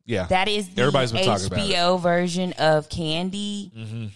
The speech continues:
Speaker 2: But when I say
Speaker 1: It's that same story, right?
Speaker 2: it's the same story, but it's in a,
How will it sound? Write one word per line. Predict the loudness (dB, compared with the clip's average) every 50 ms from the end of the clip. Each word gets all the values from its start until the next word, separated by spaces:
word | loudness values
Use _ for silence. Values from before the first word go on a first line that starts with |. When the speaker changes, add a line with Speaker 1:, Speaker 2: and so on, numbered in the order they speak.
| _ _ _ _ _ _ _ _ _ _ _ _ _ _
Speaker 2:
But | -6 -4 -4
when | -2 -2 -2
I | -2 -2 -2 -2 -2 -4
say | -4 -4 -4 -2 -2 -2 -4 -6 -6 -8
Speaker 1:
It's | -6 -2
that | -2 -2 -2
same | -4 -6 -6 -6 -8
story, | -10 -8 -6 -6 -6 -6 -8 -8
right? | -8 -8 -8 -10 -8 -4
Speaker 2:
it's | -4 -4 -4
the | -4 -4
same | -4 -2 -2 -2 -4
story, | -2 -2 0 2 2 2 0 -2 -4 -8 -4 0
but | 2 4 4 2 2 -2 -4 -6 -10 -18 -20 _ _ _ _ _
it's | -6 -6 -4 -4
in | -2 0
a, | 0 -2